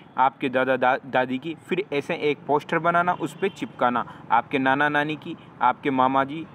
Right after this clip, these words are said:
मामी, मामा जी, मामी, और इनको फिर एक poster chart बना के उनको अपने room में लगाना। फिर वहाँ पर लिखना कि ये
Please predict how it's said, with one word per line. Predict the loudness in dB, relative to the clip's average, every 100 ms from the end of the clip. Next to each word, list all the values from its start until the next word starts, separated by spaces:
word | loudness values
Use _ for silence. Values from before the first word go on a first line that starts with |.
| -2
मामी, | 0 0 -2 -8
मामा | -2 0 2 0
जी, | -2
मामी, | -2 0 0 -2 -8 -10 -2
और | 0 0
इनको | -2 -2 0 -2 -2 -8 -20 -20 -4
फिर | -4 -2
एक | -2 -2 -2
poster | -2 -2 -4 -8 -10 -2
chart | 2 2 2
बना | 0 0
के | 0 -4
उनको | -4 -2
अपने | -2 0 -2 -2 -6 -20 -20 -18 -6
room | -2 0
में | 0 -2 -4 -18 -10
लगाना। | -2 2 2 2
फिर | 0 -2
वहाँ | 0 2 2
पर | 0 -4
लिखना | -6 -4 -4 -6 -16 -18 -10
कि | -6 -6 -6 -14 -18 -8
ये | -2 -2